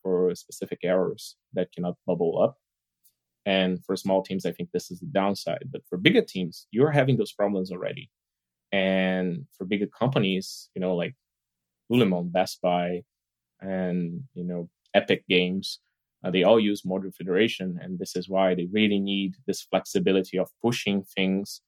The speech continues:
over the wire to be able to react to client feedback or be able to test things and do very heavily A B test. And for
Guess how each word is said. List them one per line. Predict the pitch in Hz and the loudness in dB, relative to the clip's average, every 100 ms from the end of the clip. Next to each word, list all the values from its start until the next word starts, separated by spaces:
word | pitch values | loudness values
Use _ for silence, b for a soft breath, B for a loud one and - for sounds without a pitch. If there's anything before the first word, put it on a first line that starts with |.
| _ 107 | _ 4
over | 120 110 | 6 4
the | 101 | 4
wire | 95 95 90 90 107 - | 4 4 4 0 -4 -6
to | |
be | 101 101 | -2 2
able | 98 98 | 2 -2
to | 101 | -2
react | 98 92 - | 2 2 0
to | - _ - | -10 _ 0
client | 101 107 104 | 2 2 -2
feedback | 95 90 90 90 - | -8 -4 -2 -2 -4
or | 92 92 73 | -2 -2 -2
be | 98 | 0
able | 95 98 | 0 -2
to | - | -12
test | - 104 - - 90 | -2 -2 -2 -10 -10
things | 92 95 - 98 | -8 -8 -10 -10
and | 90 | -6
do | 95 92 - - | -6 -6 -10 -2
very | 95 98 92 | 2 2 2
heavily | 95 95 92 | 0 0 0
A | 90 | 0
B | 95 - | -4 0
test. | 87 82 - - _ _ _ _ _ _ _ | -2 -2 -8 -20 _ _ _ _ _ _ _
And | 95 92 92 92 87 87 _ _ _ _ _ _ | -2 0 2 0 -2 -6 _ _ _ _ _ _
for | 98 | -4